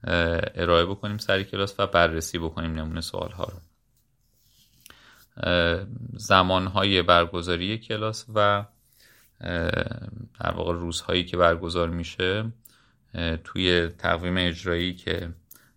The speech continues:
ارائه شده توی تبلیغات موجود هستش. اه، کلاس ها هم از مقطع پونزده دی ماه تا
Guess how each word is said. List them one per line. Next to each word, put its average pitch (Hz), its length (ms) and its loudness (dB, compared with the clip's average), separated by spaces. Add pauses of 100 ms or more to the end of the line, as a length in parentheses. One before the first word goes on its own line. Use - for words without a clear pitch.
ارائه 85 320 2
شده 87 480 -4
توی 87 200 -10
تبلیغات 85 800 -2
موجود 87 440 -6
هستش. 117 640 -4 (680)
اه، 85 400 -2 (680)
کلاس 87 420 2
ها 95 140 2
هم 95 100 2
از 90 220 -2
مقطع 87 400 -2
پونزده 87 520 4
دی 85 280 -4
ماه 87 320 -4
تا 85 340 0